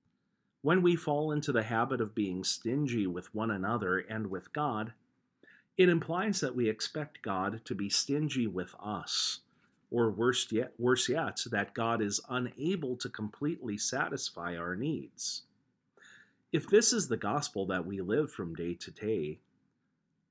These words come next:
the people we encounter are getting the wrong idea about God.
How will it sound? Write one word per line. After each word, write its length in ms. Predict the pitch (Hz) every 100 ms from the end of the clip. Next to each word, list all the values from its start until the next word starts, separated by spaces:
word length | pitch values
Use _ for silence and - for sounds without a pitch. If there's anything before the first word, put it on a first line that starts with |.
| -
the 80 | 95
people 360 | 127 123 120
we 140 | 113 101
encounter 640 | 104 - 113 123 107 87
are 80 | 90
getting 380 | 101 98 98 95
the 80 |
wrong 480 | 82 87 104 110 110
idea 560 | 95 90 92 90 101 101
about 380 | 107 82 85 -
God. 380 | - 57 58